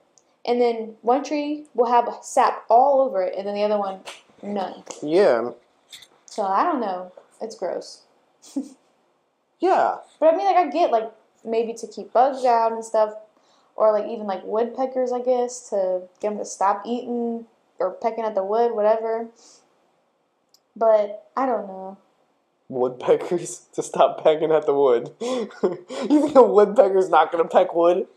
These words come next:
Speaker 2: It's
Speaker 1: I
Speaker 2: in
Speaker 1: mean,
Speaker 2: the
Speaker 1: if it
Speaker 2: name.
Speaker 1: got sap in its mouth.
Speaker 2: Oh, I thought you were talking about the bark. <laughs> That's why I was
Speaker 1: No.
Speaker 2: like,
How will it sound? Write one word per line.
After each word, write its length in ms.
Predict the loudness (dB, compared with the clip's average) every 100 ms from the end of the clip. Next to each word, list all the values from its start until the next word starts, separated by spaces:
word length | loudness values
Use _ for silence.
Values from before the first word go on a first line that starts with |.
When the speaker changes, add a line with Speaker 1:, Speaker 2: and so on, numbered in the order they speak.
| -4
Speaker 2:
It's 160 | 0
Speaker 1:
I 40 | 0
Speaker 2:
in 40 |
Speaker 1:
mean, 80 | 2
Speaker 2:
the 60 | 4
Speaker 1:
if 40 |
it 20 |
Speaker 2:
name. 140 | 4 4
Speaker 1:
got 160 | 4 4
sap 480 | 0 2 2 2
in 120 | -2 -6
its 200 | -10 -10
mouth. 520 | -8 -4 -6 -8 -16 _ -20 -20 _
Speaker 2:
Oh, 140 | 10
I 80 | 10
thought 60 | 8
you 40 |
were 40 | 4
talking 100 | 2
about 60 | 0
the 60 | -2
bark. 460 | 4 6 6 2
<laughs> 240 | -6 0 8
That's 220 | 10 10
why 260 | 10 12 12
I 40 |
was 140 | 8
Speaker 1:
No. 60 | 8
Speaker 2:
like, 400 | 6 6 0 -8